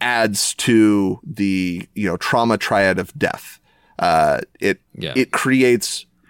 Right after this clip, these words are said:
Speaker 1: far more problems. And so it has to be treated aggressively. Um, you know, and, and so, like,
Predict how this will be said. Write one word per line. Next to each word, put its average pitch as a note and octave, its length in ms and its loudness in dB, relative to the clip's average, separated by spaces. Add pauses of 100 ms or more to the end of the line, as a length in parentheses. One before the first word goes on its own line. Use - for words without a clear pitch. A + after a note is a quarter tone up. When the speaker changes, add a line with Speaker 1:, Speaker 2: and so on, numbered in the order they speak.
(120)
Speaker 1:
far B2+ 500 0
more A2+ 280 2
problems. F2 720 -2 (280)
And G#2 260 0
so A2+ 260 4
it B2 180 0
has A#2 380 -4
to A2 100 -6
be G#2 140 -2
treated F#2 360 -4
aggressively. D#2 800 -8 (340)
Um, F2 380 -2 (360)
you F#2+ 120 -2
know, E2+ 140 -2
and, G2 240 0
and A#2+ 180 0
so, A#2+ 200 2
like, G2+ 340 -2